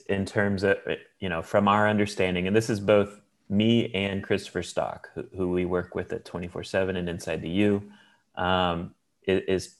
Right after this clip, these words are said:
Travaris Robinson, uh, who is known as T-Rob i-,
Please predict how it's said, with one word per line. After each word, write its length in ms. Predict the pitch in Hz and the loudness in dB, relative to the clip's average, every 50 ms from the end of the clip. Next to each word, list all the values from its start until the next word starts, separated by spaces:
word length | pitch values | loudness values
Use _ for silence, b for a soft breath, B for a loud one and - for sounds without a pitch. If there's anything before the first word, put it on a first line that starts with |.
| _ | _
Travaris 640 | - - 107 98 90 98 98 104 107 101 101 101 - | -4 -2 -2 0 2 4 6 6 6 4 4 0 0
Robinson, 640 | - 90 90 90 92 82 78 - - - - - - - _ _ _ _ _ _ _ _ _ _ - | 0 4 6 6 4 4 0 -6 -8 -10 -12 -12 -12 -16 _ _ _ _ _ _ _ _ _ _ -10
uh, 240 | - 82 80 78 - - 90 | -8 -6 -6 -6 -6 -6 -4
who 200 | 95 90 90 90 | -2 0 2 2
is 220 | 90 87 85 - | 2 0 0 -2
known 240 | 92 90 92 95 95 | -2 0 0 2 0
as 160 | 92 87 - | 0 -2 -4
T-Rob 600 | - - 120 110 101 104 101 98 98 98 113 - _ b b b b b b b _ - | -2 2 2 4 6 6 6 6 6 4 0 -4 _ b b b b b b b _ -8
i-, 40 | - | -8